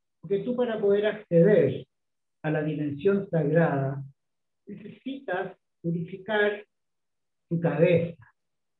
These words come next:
tu mente. Porque la mente, de alguna manera, es, es un enemigo, puede ser un amigo, porque la mente es una gran computadora,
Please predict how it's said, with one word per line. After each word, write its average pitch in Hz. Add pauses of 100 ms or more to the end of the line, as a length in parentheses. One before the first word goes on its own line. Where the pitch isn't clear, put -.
(160)
tu 131
mente. 127 (800)
Porque 147
la 185
mente, 214
de 170
alguna 208
manera, 180
es, 190 (920)
es 190
un 196
enemigo, 170 (320)
puede 170
ser 226
un 170
amigo, 156
porque 175
la 160
mente 240
es 226
una 156
gran 190
computadora, 143